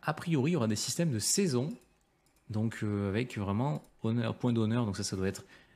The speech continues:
euh, le combat, euh, en croisant des adversaires sur les maps. Euh, en termes de P V E, quand on améliore beaucoup notre équipement, des combats d'arène, les combats de champ de bataille,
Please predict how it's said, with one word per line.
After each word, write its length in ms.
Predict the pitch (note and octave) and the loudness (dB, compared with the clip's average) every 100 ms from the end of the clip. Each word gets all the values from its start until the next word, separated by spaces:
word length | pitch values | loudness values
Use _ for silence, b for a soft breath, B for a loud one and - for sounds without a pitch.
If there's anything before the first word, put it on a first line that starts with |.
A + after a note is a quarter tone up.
| B | B
euh, 240 | F#2+ F2 E2+ | -4 -2 -2
le 120 | F#2 | -2
combat, 520 | - G2 F#2+ G2 F#2 | -2 0 2 2 0
euh, 280 | E2+ E2 F2 | -2 -6 -8
en 80 | F#2 | -8
croisant 340 | - G#2 F#2+ | -6 -2 0
des 140 | F#2+ F#2 | 0 -2
adversaires 400 | F2+ F#2 - G2+ | -2 -2 -4 -4
sur 160 | - | -4
les 80 | F2 | -2
maps. 180 | F#2+ - - B B B B - | -2 -2 -6 B B B B 0
Euh, 520 | G2+ G2+ G2+ G2+ A2 | 2 4 4 4 2
en 180 | A2 G#2+ | 2 2
termes 260 | A#2+ A#2+ | 2 2
de 320 | G#2 G#2 G2+ F#2+ | 2 2 0 0
P 100 | A#2 | 0
V 120 | G#2+ | 2
E, 160 | A2+ A#2 | 2 2
quand 200 | G#2+ G2+ | 2 2
on 40 | |
améliore 300 | G2 G2 G2 | 2 0 0
beaucoup 240 | G2 - | -2 -2
notre 160 | G#2+ F#2+ | -2 -4
équipement, 420 | - G#2 B2 E3 | -6 -2 2 2
des 140 | E3+ C3 | 2 0
combats 220 | A2 G2+ | 0 0
d'arène, 440 | G2 A2+ D3 D#3+ | 2 2 2 0
les 140 | A#2+ G#2+ | 0 -2
combats 300 | A2 G#2 G#2 | -2 -2 -2
de 100 | F#2+ | -2
champ 160 | - | -2
de 60 | G#2 | -2
bataille, 420 | G2 - D2 | -2 0 0